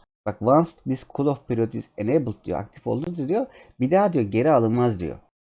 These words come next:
"Bütün," diyor, "şeyler, özellikler, trading özellikleri ve konfirmasyon butonları kapanacak," diyor. Ta ki diyor, "o periyot şey yapına kadar." Sakın ola ellemeyin bunu. Yanlışlıkla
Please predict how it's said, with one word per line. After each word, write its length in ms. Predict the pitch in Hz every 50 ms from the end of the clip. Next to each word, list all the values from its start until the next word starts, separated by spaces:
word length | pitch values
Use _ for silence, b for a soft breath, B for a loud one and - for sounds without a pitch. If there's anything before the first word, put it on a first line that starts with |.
| _ -
"Bütün," 360 | 117 - - - 208 196 165
diyor, 340 | 151 143 131 120 - - 104
"şeyler, 400 | - 127 110 104 107 147 202 -
özellikler, 880 | - - - 120 113 117 113 107 107 101 95 - _ 139 165 214 214 -
trading 440 | - 139 123 127 120 120 107 95
özellikleri 640 | 101 95 92 101 98 98 98 - - 107 139 175 180
ve 80 | 165 131
konfirmasyon 800 | - - 117 113 113 - 117 117 117 110 113 - - 123 113 101
butonları 600 | 104 - - 104 95 98 92 87 113 151 196 262 B B B B B B B _
kapanacak," 600 | 113 - - 117 117 113 110 117 113 - - _
diyor. 280 | - 92 127 180 285 285 b b b b b b
Ta 380 | _ 117 131 165 190 208 202 202
ki 120 | - 165
diyor, 200 | 160 196 226 - - _ -
"o 160 | 165 165 -
periyot 480 | - 147 127 135 165 220 311 - - -
şey 160 | - - 151
yapına 320 | 143 135 - 135 123 113 98
kadar." 220 | 101 90 92 92 -
Sakın 640 | - - - - - - 151 139 - - - 269 254
ola 220 | 208 160 143 127
ellemeyin 440 | 117 113 110 107 104 101 98 95 95
bunu. 320 | 95 95 113 165 285 311 - _ _ -
Yanlışlıkla 880 | 139 127 123 160 147 147 156 165 160 143 - - 247 - - _ 139 131